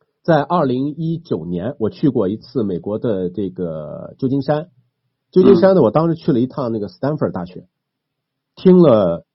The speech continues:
Speaker 1: 一堂课。这个课呢，主要就讲为什么说现在这个，这个要发展这个，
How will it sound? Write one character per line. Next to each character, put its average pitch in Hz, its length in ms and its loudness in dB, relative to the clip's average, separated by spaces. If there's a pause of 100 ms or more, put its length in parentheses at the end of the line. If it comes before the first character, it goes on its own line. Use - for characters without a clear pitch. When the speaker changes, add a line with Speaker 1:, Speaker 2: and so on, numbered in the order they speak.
(460)
Speaker 1:
一 120 120 -8
堂 110 200 -10
课。 - 300 -8 (480)
这 208 100 2
个 175 120 4
课 202 280 4
呢， 98 200 -2
主 - 120 -4
要 139 140 -2
就 147 100 -2
讲 139 320 -8
为 175 140 0
什 175 120 -2
么 123 100 -2
说 131 260 -4 (200)
现 139 160 0
在 127 120 2
这 123 100 -4
个， 92 360 -8
这 95 120 -12
个 90 240 -6
要 110 140 -4
发 117 180 -10
展 87 160 -8
这 95 80 -8
个， 82 240 -8